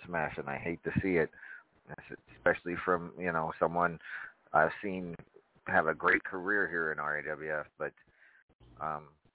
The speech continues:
I suppose you gotta do what you gotta do when dealing with, dealing with the brother. So, anything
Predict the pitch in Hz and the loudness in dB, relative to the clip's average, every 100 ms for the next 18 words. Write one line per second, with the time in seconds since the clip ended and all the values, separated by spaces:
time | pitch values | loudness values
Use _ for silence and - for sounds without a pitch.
0 | - - 78 - - 92 90 82 85 92 | -20 -6 -4 -2 -2 -2 -4 0 4 4
1 | 87 98 98 98 101 104 104 104 113 107 | 2 -2 -4 -6 0 2 4 2 0 0
2 | 85 82 82 73 87 90 90 92 87 90 | 0 -4 -8 -4 -2 -2 -2 -4 -6 -4
3 | 90 92 92 90 - 95 78 98 78 76 | -2 -2 -2 -6 -4 -2 6 6 6 2
4 | 76 82 76 73 - - - - - - | -2 2 2 0 -8 -16 -14 -12 -10 -10
5 | - - 120 123 123 123 | -10 4 6 6 4 2